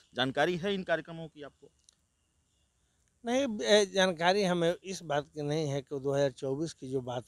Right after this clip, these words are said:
Speaker 2: कर रहे हैं, ये बातें हम लोगों की जानकारी में नहीं है। मुख्यमंत्री बिहार में शुद्ध रूप से काम कर रहे हैं, बिहार के दायित्व को और बिहार में ही काम करना चाहते हैं,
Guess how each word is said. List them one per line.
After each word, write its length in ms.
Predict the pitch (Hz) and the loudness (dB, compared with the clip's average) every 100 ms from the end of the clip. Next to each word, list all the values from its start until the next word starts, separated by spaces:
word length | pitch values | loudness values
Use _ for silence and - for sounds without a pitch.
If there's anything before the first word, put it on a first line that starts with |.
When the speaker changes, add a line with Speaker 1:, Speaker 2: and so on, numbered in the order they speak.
| - | -8
Speaker 2:
कर 120 | 123 | -8
रहे 440 | 110 104 104 110 | -8 -12 -16 -16
हैं, 140 | 185 285 _ _ _ _ _ _ - | -16 -16 _ _ _ _ _ _ -8
ये 100 | 143 | -6
बातें 440 | 127 123 - 135 | -6 -10 -6 -6
हम 200 | 123 120 | -6 -10
लोगों 140 | 117 113 | -10 -12
की 160 | 135 | -10
जानकारी 440 | 123 113 117 101 110 | -10 -10 -12 -14 -14
में 160 | 107 | -14
नहीं 200 | 98 98 | -16 -18
है। 320 | 120 226 269 | -18 -18 -18
मुख्यमंत्री 580 | 151 - 139 139 143 180 | -20 -20 -16 -16 -12 -12
बिहार 360 | 170 127 110 127 | -10 -10 -10 -12
में 140 | 143 | -12
शुद्ध 240 | 143 117 117 | -14 -18 -16
रूप 140 | 117 _ | -16 _
से 80 | 139 | -18
काम 280 | - 95 101 | -16 -18 -18
कर 180 | - | -16
रहे 180 | 110 117 | -14 -12
हैं, 260 | 135 226 208 | -12 -14 -14
बिहार 240 | 123 120 | -12 -12
के 180 | 120 143 | -14 -14
दायित्व 380 | 127 120 - 135 | -12 -12 -14 -12
को 120 | 175 | -8
और 100 | 202 | -8
बिहार 360 | 180 147 165 180 _ 202 | -6 -4 -4 -6 _ -8
में 360 | 202 214 214 - _ _ _ _ 196 | 0 0 -2 -10 _ _ _ _ -6
ही 280 | 185 254 | -2 -2
काम 360 | 277 - 226 240 | -2 4 6 6
करना 360 | 196 208 190 175 | 2 4 6 4
चाहते 400 | 156 139 - 143 | 4 0 -2 -2
हैं, 280 | 131 196 | -2 -6